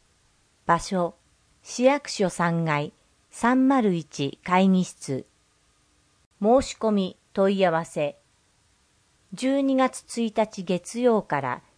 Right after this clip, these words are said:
市役所四階管財課で配布する案内をご覧の上、一月七日水曜から十五日木曜に、同課に直接。電話、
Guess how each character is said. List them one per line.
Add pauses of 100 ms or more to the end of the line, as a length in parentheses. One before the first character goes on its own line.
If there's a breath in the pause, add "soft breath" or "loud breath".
(120)
市
役
所
四
階
管
財
課
で
配
布
す
る
案
内
を
ご
覧
の
上、 (460)
一
月
七
日 (240)
水
曜
か
ら (500)
十
五
日
木
曜
に、 (460)
同
課
に
直
接。 (1900)
電
話、